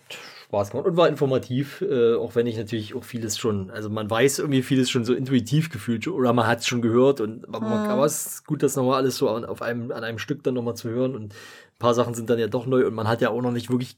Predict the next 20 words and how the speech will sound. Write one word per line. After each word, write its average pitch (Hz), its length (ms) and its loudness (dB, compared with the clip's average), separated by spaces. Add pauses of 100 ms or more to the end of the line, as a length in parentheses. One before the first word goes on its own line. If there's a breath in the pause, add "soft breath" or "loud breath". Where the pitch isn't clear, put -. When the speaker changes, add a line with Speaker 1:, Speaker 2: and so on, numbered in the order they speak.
Speaker 1:
vielleicht 120 280 2
noch 123 80 2
nicht 120 160 -2
so 123 120 2
im 120 100 -2
Detail 117 300 -2
gesehen, 123 360 0
was 120 160 -2
jetzt - 180 -2
wirklich 123 220 -4
da 107 120 0
für 107 120 -8
Maßnahmen 117 440 -4
in 107 60 -10
China 113 320 -4
halt 110 160 -4
auch, 98 240 -10
äh, 107 320 -6 (1000 loud breath)
grad, 107 420 -2
äh, 104 360 -2